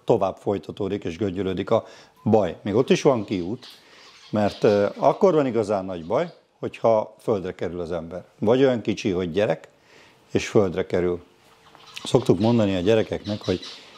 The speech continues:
mik azok a testrészeink, amit a leginkább meg kell védeni. Ugye meg kell védenünk az arcunkat, mert nagyon sok érzékeny és vérzékeny testrész van rajta. Meg kell védeni a nyakunkat, mert hiszen itt veszünk levegőt, és rengeteg ér van.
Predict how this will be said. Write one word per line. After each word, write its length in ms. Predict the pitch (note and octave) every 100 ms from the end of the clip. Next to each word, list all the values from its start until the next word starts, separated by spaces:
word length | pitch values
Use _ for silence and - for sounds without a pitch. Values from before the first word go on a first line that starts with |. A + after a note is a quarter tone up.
| -
mik 180 | - B2
azok 200 | A#2+ G2+
a 60 | F#2+
testrészeink, 600 | A#2 A2 A2+ - G2+ F2
amit 200 | G2 F2
a 40 |
leginkább 460 | G#2 F#2 E2 - F2+
meg 160 | G2
kell 160 | - F2+
védeni. 500 | F2+ F2 E2+ E2 F2 _ _ - - - - _ -
Ugye 120 | F2+
meg 120 | B2+
kell 160 | C3 G#2+
védenünk 440 | A#2+ G#2+ G2+ F2+
az 100 | F2
arcunkat, 760 | G#2+ A#2+ - A#2+ - C3 C3 - _ _ _ _
mert 140 | F#2
nagyon 260 | E2+ A2+ G2
sok 260 | - F#2+ A#2+
érzékeny 520 | A2+ F#2 G2 - G2
és 140 | G2
vérzékeny 640 | A2+ G#2+ D#2+ E2+ - F#2 E2
testrész 480 | G2+ - G2+ E2+
van 140 | - F2
rajta. 500 | F#2 G#2 - C#3 - _ _ _ - - - - -
Meg 120 | B2
kell 140 | C#3
védeni 280 | A#2 A2+ G#2+
a 40 | G2+
nyakunkat, 800 | G#2+ G#2+ A#2 A2+ C3+ C3+ - - -
mert 220 | A2 G#2
hiszen 260 | - - F#2+
itt 120 | F2+
veszünk 460 | G2 - F2 E2 - - -
levegőt, 480 | G2+ G#2+ G2+ F#2+ -
és 140 | -
rengeteg 460 | G2+ F2+ E2+ F2+ D#2+
ér 200 | F2+ G#2
van. 200 | A2+